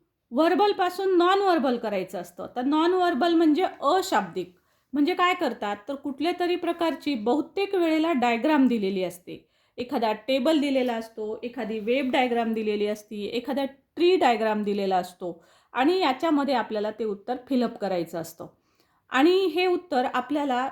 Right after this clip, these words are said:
शॉर्टमध्ये लिहायचं असतं, म्हणजे आपल्याला पूर्ण वाक्य लिहायचे नसतात. त्यामुळे आपल्याला इथे मार्क पडण्याचे चान्सेस जास्त असतात.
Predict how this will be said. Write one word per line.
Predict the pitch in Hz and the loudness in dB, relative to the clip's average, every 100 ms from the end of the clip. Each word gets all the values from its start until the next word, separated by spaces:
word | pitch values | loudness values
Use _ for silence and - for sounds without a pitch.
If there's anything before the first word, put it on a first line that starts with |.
| - | -8
शॉर्टमध्ये | - 349 359 381 311 269 | -2 2 2 2 0 2
लिहायचं | 226 196 190 170 180 | 0 -4 -6 -6 -8
असतं, | 170 - 165 | -10 -12 -10
म्हणजे | 214 262 311 | -2 0 0
आपल्याला | 320 320 | 0 -4
पूर्ण | 330 320 320 | -2 2 4
वाक्य | 320 320 - 311 | 4 2 -2 -2
लिहायचे | 277 269 262 330 480 - _ | 0 -2 -2 -4 -4 -10 _
नसतात. | 220 220 - 165 - _ _ _ | -4 -2 -4 -6 -8 _ _ _
त्यामुळे | - 339 359 339 | 0 2 4 2
आपल्याला | 254 - 240 254 | 2 0 -2 0
इथे | 254 - 302 | -4 -4 -2
मार्क | 262 254 262 | 0 0 -4
पडण्याचे | 330 302 233 233 247 | -4 -2 -2 -2 -4
चान्सेस | 240 220 190 196 269 269 175 | -4 -2 -4 -4 -6 -6 -2
जास्त | 214 - - | -2 -2 -4
असतात. | 190 - 180 | -4 -4 -10